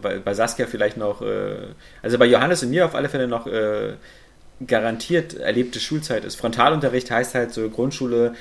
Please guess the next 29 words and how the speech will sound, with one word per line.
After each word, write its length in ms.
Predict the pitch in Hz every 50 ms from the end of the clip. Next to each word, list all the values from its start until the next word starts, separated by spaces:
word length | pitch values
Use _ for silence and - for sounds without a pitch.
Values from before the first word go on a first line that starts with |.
| - - -
bis 160 | 123 113 -
Oberstufe 560 | 104 120 127 131 120 120 - 131 123 - 127 92
eigentlich 300 | 85 107 113 117 113 117
quasi, 380 | - - 107 110 110 110 117 117
du 100 | 113 107
hast 180 | 107 - -
einen 200 | - 110 113 113
Lehrer, 420 | 110 110 123 143 156 147 143 139 127
der 100 | 123 110
sitzt 220 | 113 117 113 - -
vorne 260 | 123 120 123 120 113
am 140 | 107 110 113
Tisch 240 | - 147 156 156 -
und 80 | 113
dann 120 | 117 113 117
hast 140 | 117 117 -
du 40 | -
zwanzig 480 | - - 117 120 120 123 117 - -
Tische 400 | - 160 156 156 165 160 160 156
und 380 | - 104 123 123 120 117 113 -
du 60 | 120 113
sitzt 320 | 127 139 139 - - -
und 120 | 113 117
guckst 280 | - - 139 - - -
nach 100 | 123 113
vorne. 380 | - 107 104 104 101 85 - - - - - - - - - - - - -
Das 120 | 110 -
ist 140 | 127 113 -
so 340 | - 110 107 107 104 104